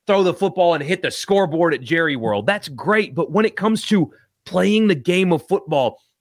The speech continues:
against bad teams, he was still bad.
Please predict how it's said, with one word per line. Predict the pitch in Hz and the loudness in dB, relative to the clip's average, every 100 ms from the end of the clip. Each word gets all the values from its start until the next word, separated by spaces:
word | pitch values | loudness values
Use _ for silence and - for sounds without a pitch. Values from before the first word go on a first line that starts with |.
| - | -6
against | 165 165 202 202 139 107 | -2 0 0 -2 -10 -2
bad | 170 202 196 131 | 0 0 -2 -8
teams, | 180 196 147 120 110 - _ _ | -12 -10 -10 -12 -14 -20 _ _
he | - 180 | -2 0
was | 202 175 - | 4 2 0
still | - 180 180 | -2 0 0
bad. | 120 156 156 107 90 | 0 -2 -2 -4 -10